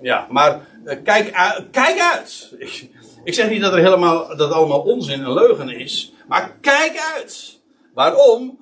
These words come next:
Omdat die logieën, dat zijn logica, ja, maar, eh, u weet het, hè?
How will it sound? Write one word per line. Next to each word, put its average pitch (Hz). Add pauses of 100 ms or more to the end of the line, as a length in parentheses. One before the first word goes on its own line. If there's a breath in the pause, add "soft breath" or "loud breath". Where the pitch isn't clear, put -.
(160 soft breath)
Omdat 190
die 165
logieën, 196
dat 185
zijn 180
logica, 190 (180 loud breath)
ja, 196
maar, 196 (720)
eh, 160
u 180
weet 175
het, 113
hè? 160